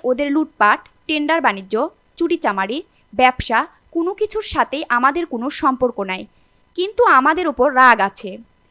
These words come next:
কেন আমরা ফ্যাসিস্ট পতনের আন্দোলনে নামলাম, এই ক্ষোভ বড় গভীর। এই ক্ষোভ ঢালার জন্য এখন তাদের কষ্ট করে আমার টাইমলাইনের ওপর পিএইচডি করতে হচ্ছে, কিন্তু ওদের নিজেদের জন্য ভালো হবে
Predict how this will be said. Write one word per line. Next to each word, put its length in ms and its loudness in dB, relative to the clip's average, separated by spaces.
কেন 240 4
আমরা 300 2
ফ্যাসিস্ট 580 -4
পতনের 460 -2
আন্দোলনে 520 -2
নামলাম, 600 -4
এই 180 0
ক্ষোভ 320 0
বড় 200 6
গভীর। 440 -4
এই 120 -6
ক্ষোভ 320 -4
ঢালার 340 0
জন্য 380 -6
এখন 380 -6
তাদের 320 2
কষ্ট 280 -2
করে 280 -2
আমার 300 0
টাইমলাইনের 600 0
ওপর 300 -2
পিএইচডি 600 -6
করতে 340 -4
হচ্ছে, 440 -8
কিন্তু 340 0
ওদের 300 0
নিজেদের 420 -2
জন্য 240 -4
ভালো 300 0
হবে 320 0